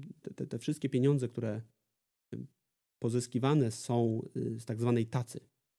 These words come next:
y, w kościele, przekazywane są,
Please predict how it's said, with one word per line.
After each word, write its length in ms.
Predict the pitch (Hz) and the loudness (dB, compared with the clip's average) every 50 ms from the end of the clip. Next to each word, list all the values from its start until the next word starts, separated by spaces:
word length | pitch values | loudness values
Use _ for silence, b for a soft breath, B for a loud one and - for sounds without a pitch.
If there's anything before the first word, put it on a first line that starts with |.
| _ _ _ _ _ _ - | _ _ _ _ _ _ -10
y, 200 | - 110 117 120 | -8 -6 -6 -8
w 100 | 117 - | -8 -6
kościele, 540 | - 127 113 - - 113 110 113 123 170 240 - _ _ _ _ _ _ _ _ _ _ _ _ _ _ | -4 -4 -2 -2 -2 -4 -4 -2 -4 -4 -6 -8 _ _ _ _ _ _ _ _ _ _ _ _ _ _
przekazywane 640 | - - - 117 143 131 127 139 156 196 208 180 151 | -8 -6 0 2 2 4 4 4 4 4 4 4 2
są, 440 | - - - 123 127 131 131 139 | 0 -2 0 2 4 4 4 2